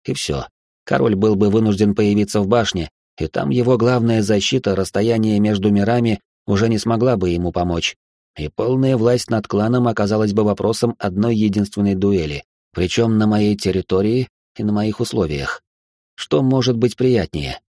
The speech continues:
Впрочем, я не на месте старухи. Я протянул руку, принимая переброшенные мне вороном свитки. Уже скоро меня перенесёт обратно, но перед этим я видел этот мир всего ничего,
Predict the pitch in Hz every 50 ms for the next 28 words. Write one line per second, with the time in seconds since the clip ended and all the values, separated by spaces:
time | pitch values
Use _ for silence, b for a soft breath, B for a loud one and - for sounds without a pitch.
0 | _ _ _ _ _ _ _ _ _ - - - - 147 131 - - 127 120 113
1 | 104 120 120 117 117 113 117 120 120 123 113 92 - - 82 - - 85 85 85
2 | 78 - - 73 - - _ _ _ _ _ _ _ - - 98 95 87 - 90
3 | 95 - - 101 101 101 98 104 120 117 104 104 90 - 90 92 92 92 98 98
4 | 92 90 90 - 95 95 95 92 98 95 - - 95 92 92 92 90 92 95 95
5 | 95 92 90 98 95 95 90 90 90 - - 95 85 76 - - 69 64 - _
6 | _ _ _ _ _ _ _ - 101 92 101 95 - - 120 117 107 107 104 104
7 | 104 104 101 101 101 95 101 101 95 - 101 - 104 101 117 120 107 - 90 85
8 | 80 - _ _ _ _ _ - 92 95 98 - 107 104 104 95 107 117 113 -
9 | 131 131 123 _ _ _ _ _ _ - 110 107 117 127 117 127 127 123 120 120
10 | - 127 127 117 - - 127 117 113 113 113 107 - 131 123 107 85 76